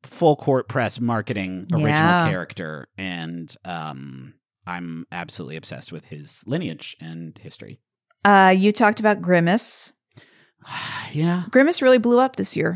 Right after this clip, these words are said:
Speaker 1: He did in a lot of ways that I don't really appreciate, if I'm being completely honest.
Speaker 2: Yeah, the, the whole evil Grimace thing,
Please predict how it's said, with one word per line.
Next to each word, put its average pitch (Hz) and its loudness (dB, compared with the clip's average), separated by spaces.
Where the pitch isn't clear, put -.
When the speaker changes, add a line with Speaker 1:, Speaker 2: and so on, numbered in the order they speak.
Speaker 1:
He 175 -8
did 170 0
in 147 -2
a 151 0
lot 175 0
of 196 -2
ways 185 -4
that 160 -4
I 160 -4
don't 170 -4
really 151 -4
appreciate, 95 -8
if - -14
I'm 104 -4
being 104 -6
completely 101 -8
honest. 101 -8
Speaker 2:
Yeah, 302 6
the, 277 4
the 285 4
whole 339 4
evil 269 2
Grimace 262 4
thing, 170 2